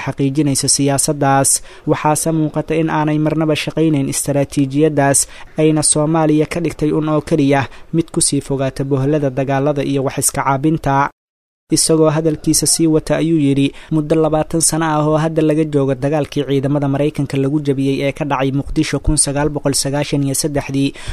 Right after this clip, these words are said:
wuxuu Maraykanku si toos ah ugu lug leeyahay dagaalka ka soconaya Soomaaliya.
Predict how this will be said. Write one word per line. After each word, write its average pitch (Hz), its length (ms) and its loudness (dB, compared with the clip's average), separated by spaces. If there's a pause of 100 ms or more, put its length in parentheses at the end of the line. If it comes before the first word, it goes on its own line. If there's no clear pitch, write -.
(140)
wuxuu 156 260 6
Maraykanku 151 520 -2
si 160 160 0
toos 156 300 0
ah 143 100 -2
ugu 156 240 2
lug 156 160 0
leeyahay 139 400 0
dagaalka 139 420 -2
ka - 120 -6
soconaya 139 480 0
Soomaaliya. 139 720 0